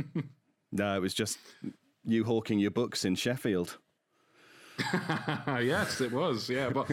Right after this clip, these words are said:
Speaker 2: again, that is one of the questions in the Q and A, so
Speaker 1: Yes.
Speaker 2: we'll talk about the, the origin of Shadows at the Door.
Speaker 1: The podcast.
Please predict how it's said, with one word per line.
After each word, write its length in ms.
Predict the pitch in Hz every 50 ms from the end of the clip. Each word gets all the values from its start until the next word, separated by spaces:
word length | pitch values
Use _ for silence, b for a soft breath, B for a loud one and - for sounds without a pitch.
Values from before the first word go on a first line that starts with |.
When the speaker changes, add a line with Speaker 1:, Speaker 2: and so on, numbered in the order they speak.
| - 202 -
Speaker 2:
again, 480 | 131 135 - 185 196 170 151 139 131 123 - - -
that 140 | 143 151 156
is 80 | 151 135
one 80 | 156 151
of 40 |
the 60 | 139 131
questions 360 | - 147 139 - - 120 117
in 60 | 117
the 60 | 117
Q 240 | 117 - 139 131 123
and 80 | 117 127
A, 240 | 143 143 123 107
so 140 | 101 - 120
Speaker 1:
Yes. 120 | 107 110 107 110 - -
Speaker 2:
we'll 100 | 131 131
talk 80 | 127
about 200 | - 110 107 -
the, 140 | - 101 101 B B B B B B _
the 180 | 104 110 123
origin 680 | - - 156 160 147 117 95 - - 101 90 92 92 92
of 180 | 92 95 95 -
Shadows 380 | - - 113 110 127 135 135
at 100 | 147 135
the 100 | - 160
Door. 500 | 139 170 156 131 107 98 - - - - - B B B - _ _ _ - -
Speaker 1:
The 160 | 95 90 85
podcast. 880 | - 90 107 92 87 87 - - 110 90 80 78 - - - - -